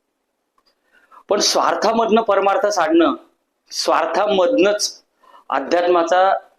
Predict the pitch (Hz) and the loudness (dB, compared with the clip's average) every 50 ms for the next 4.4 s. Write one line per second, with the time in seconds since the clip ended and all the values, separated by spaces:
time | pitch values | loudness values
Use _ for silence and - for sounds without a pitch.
0 | _ _ _ _ _ _ _ _ - 170 165 165 165 - - - _ _ - 185 | _ _ _ _ _ _ _ _ -2 -2 -2 -2 -4 -6 -8 -10 _ _ 0 0
1 | 208 220 214 220 214 - 190 175 160 160 160 151 123 - - - _ _ _ - | 2 2 2 2 2 2 2 2 4 4 4 2 2 -2 -6 -14 _ _ _ -2
2 | - 165 175 185 - - - - - _ _ - 147 147 - - 170 180 175 185 | 0 2 2 2 2 0 -4 -10 -14 _ _ -4 -4 -2 -2 -2 -2 0 0 0
3 | 180 170 170 - 190 196 202 208 196 - - - - - - _ _ _ _ _ | 0 0 0 0 2 2 4 2 0 -2 -4 -12 -20 -20 -20 _ _ _ _ _
4 | _ _ - 202 214 233 - - | _ _ -4 -2 -2 0 0 -2